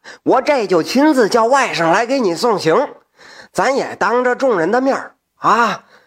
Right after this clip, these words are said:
让孩子给你磕仨绝情头。从此之后啊，这孩子改随我妹妹的姓儿，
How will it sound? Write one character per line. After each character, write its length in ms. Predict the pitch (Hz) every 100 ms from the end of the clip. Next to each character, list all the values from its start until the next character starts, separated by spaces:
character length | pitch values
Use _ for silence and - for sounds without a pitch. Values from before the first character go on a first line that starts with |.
| _ _
让 240 | 185 202
孩 300 | 170 156 233
子 160 | 208 220
给 160 | 247
你 160 | 247 208
磕 240 | 196 247
仨 200 | 240 226
绝 200 | 240 214
情 180 | 233 262
头。 460 | 202 202 269 - - _ _ _ _ _ _
从 400 | - 208 262 285
此 260 | - 139 135
之 220 | 202 262
后 340 | - 220 - _ _ _ - - _
啊， 480 | - 143 165 143 - _ _ _ -
这 240 | 240 180
孩 320 | 147 139 233
子 180 | 190 180
改 220 | 175 123
随 180 | 147 240
我 160 | 233 160
妹 240 | 240 269
妹 120 | 185
的 100 | 170
姓 160 | 165
儿， 60 | 185